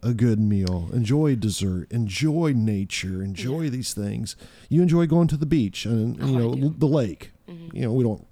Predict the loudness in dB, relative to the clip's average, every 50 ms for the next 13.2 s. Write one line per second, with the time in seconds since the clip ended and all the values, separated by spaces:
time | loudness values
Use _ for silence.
0 | -12 -10 -8 -8 -8 -10 -10 _ _ _ -20 -10 -6 -2 0 2 2 2 0 0
1 | 0 0 0 0 0 0 0 0 0 0 0 2 2 2 2 0 -2 -4 -6 -18
2 | -20 -6 -2 0 2 2 2 2 2 2 0 0 -2 -2 -4 -10 -20 -20 -20 -20
3 | -20 -10 -4 -2 0 0 0 -2 -4 -10 -20 -20 -18 _ 2 2 2 4 4 2
4 | 2 2 2 2 0 0 -2 -6 -12 -14 -16 -18 -20 -20 -20 -20 -20 -20 -20 -20
5 | -16 -12 -10 -8 -8 -6 -6 -8 -8 -10 -12 -12 -10 -10 -10 -8 -10 -8 -6 -6
6 | -6 -4 -4 -6 -8 -8 -12 -14 -10 -8 -6 -6 -6 -6 -6 -8 -12 -12 _ -6
7 | -6 -6 -6 -8 -8 -8 -8 -8 -8 -10 -10 -8 -8 -8 -8 -10 -12 -16 -14 -14
8 | -14 -14 -12 -8 -4 -4 -4 -4 -4 -4 -4 -4 -4 -4 -4 -6 -6 -8 -10 -16
9 | -20 _ _ _ _ _ -12 -10 -8 -8 -10 -10 -12 -12 -10 -10 -10 -8 -8 -10
10 | -8 -6 -4 -4 -4 -4 -6 -10 -12 -12 -12 -12 _ -16 -18 -18 -18 -16 -14 -14
11 | -12 -12 -12 -10 -8 -6 -6 -6 -4 -4 -6 -6 -6 -8 -10 -14 -14 -14 -14 -14
12 | -16 -18 -20 -20 -16 -10 -6 -4 0 0 0 0 0 -2 -4 -6 _ _ _ -14
13 | -10 -10 -10